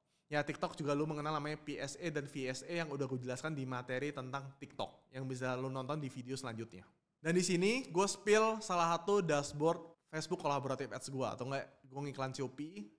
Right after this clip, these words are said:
di platform Facebook, atau enggak di platform Meta. Nah, di Meta ini gua ngiklan modal lima ratus tujuh puluh tiga juta, gua dapetin omset satu koma tujuh miliar.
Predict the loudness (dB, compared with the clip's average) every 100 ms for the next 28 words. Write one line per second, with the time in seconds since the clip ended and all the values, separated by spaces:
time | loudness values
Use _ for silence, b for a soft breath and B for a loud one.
0 | _ -6 -4 -6 -6 -2 -2 -2 -4 -4
1 | -4 -8 -10 _ -8 -4 -4 -6 -8 -10
2 | -10 -10 -6 -2 0 0 0 0 0 -2
3 | 0 0 0 0 2 2 2 2 2 0
4 | -2 -4 -4 -2 -2 0 2 2 2 -6
5 | -2 2 2 0 -2 -2 -2 -2 0 2
6 | 2 0 -2 -2 0 -2 -4 -6 -4 -2
7 | -2 0 2 2